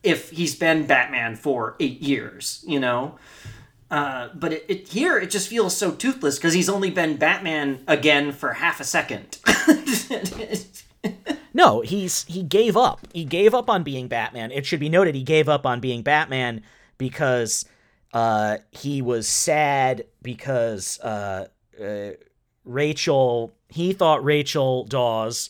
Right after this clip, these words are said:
Speaker 2: uh, before she died, had decided she would be with him instead of Harvey Dent, but that's 'cause Alfred lied to him to give him hope.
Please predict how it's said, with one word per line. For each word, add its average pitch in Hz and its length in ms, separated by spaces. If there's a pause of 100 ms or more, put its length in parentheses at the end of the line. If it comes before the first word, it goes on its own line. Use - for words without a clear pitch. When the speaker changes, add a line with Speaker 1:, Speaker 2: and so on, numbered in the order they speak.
Speaker 2:
uh, 113 160
before 120 320
she 113 140
died, 113 320
had 113 100
decided 113 460
she 113 160
would 101 200 (120)
be 127 160
with 117 140
him 135 340
instead 120 240
of 110 60
Harvey 113 280
Dent, 165 380 (260)
but 127 80
that's 156 180
'cause 127 200
Alfred 127 400
lied 160 420
to 117 220
him 90 360 (460)
to 156 80
give 143 240
him 113 120
hope. 175 520